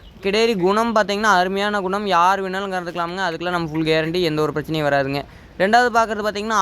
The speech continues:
ஆறு பல்லுல ஒரு செவலையில ஒரு லேசா மறை இருக்கிற சட்டையோடு உள்ள மாடுங்க.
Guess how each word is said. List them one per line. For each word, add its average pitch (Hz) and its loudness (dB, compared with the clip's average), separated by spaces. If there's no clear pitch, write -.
ஆறு 208 2
பல்லுல 214 -6
ஒரு 202 -6
செவலையில 202 -4
ஒரு 185 -6
லேசா 175 2
மறை 175 2
இருக்கிற 180 -4
சட்டையோடு 185 0
உள்ள 175 0
மாடுங்க. 156 0